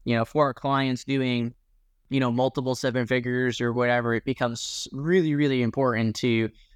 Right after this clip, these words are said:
um, not just have the knowledge, but lean on people that have way more knowledge because, uh, you can't, it becomes a full-time job trying to make sure that you don't, you know, you're, you're not paying taxes, you know, <laughs> like,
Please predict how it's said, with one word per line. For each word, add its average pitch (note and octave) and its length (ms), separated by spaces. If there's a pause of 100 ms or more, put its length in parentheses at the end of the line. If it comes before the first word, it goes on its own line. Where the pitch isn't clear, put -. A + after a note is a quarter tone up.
(200)
um, A2+ 440
not D3 340
just - 380 (560)
have D#3+ 440
the F3+ 120
knowledge, F#3+ 640 (180)
but C3 360
lean D3+ 400
on C3 220
people B2+ 260
that A#2+ 100
have A#2+ 160
way C#3 360
more C#3 320
knowledge A#2 520
because, B2 600 (120)
uh, A2+ 440
you C#3 280
can't, D3+ 460 (400)
it D#3+ 140
becomes F3 280
a C#3+ 60
full-time D3+ 500
job A2+ 360
trying A#2+ 280
to A#2+ 80
make A2+ 180
sure B2 180
that G#2+ 140
you A#2+ 80
don't, A2+ 200 (120)
you A#2+ 160
know, A2+ 120
you're, A2+ 200
you're C3+ 400
not B2+ 300
paying C3 260
taxes, - 580 (400)
you C#3+ 140
know, E3 200
<laughs> F3+ 80
like, D#3 440